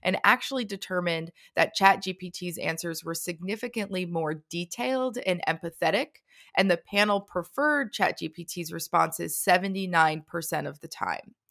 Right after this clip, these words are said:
Um, so I think what's interesting about this is that we're not talking about accuracy. Um, obviously, you know, the physician's responses were completely accurate. There was actually only,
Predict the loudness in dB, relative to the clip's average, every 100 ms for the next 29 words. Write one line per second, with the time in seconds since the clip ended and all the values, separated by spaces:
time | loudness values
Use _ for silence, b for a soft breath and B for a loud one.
0 | b b b b b 6 8 8 6 -4
1 | -10 _ _ _ _ _ _ -16 -2 8
2 | 10 10 6 -2 _ 8 10 10 2 0
3 | 0 0 0 0 -2 2 2 6 4 4
4 | 0 -2 -4 2 4 4 4 6 6 2
5 | 0 0 0 4 4 10 8 8 0 -8
6 | -8 -12 -14 -18 b b b 6 10 10
7 | 8 2 -12 _ _ _ _ _ _ _
8 | 12 12 12 4 2 2 0 0 0 0
9 | 2 0 0 0 0 0 -2 -4 -6 -2
10 | 2 2 2 -4 -4 -2 -2 -2 -8 -4
11 | -2 0 2 2 2 2 2 2 4 4
12 | 4 -2 -4 -2 -2 -2 -2 -4 -4